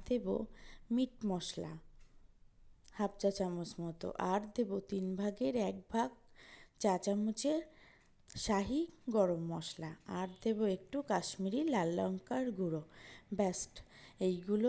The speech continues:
ভালো করে মিশিয়ে নিয়ে কিছুক্ষণ ঢেকে রান্না করলেই দারুণ স্বাদের স্কিন সহ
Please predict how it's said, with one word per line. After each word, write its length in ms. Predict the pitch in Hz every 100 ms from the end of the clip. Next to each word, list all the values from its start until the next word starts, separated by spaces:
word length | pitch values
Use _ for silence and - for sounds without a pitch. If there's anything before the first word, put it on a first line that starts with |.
| 285
ভালো 340 | 240 190 180 220
করে 300 | 226 226 226
মিশিয়ে 520 | 220 208 196 - 220 233
নিয়ে 300 | 233 240 262
কিছুক্ষণ 680 | 262 - - 226 226 - 254 254 220
ঢেকে 420 | 180 180 - 220
রান্না 460 | 208 185 180 196 214 - - - - - _ _ _ _ - _ _ _ _ _ _ _ _ _ _ _ _ -
করলেই 420 | 208 196 190 226 208
দারুণ 420 | 165 180 180 226 254
স্বাদের 540 | - 214 180 214 294 - - - - - - 214
স্কিন 500 | - - - 226 240
সহ 300 | 226 214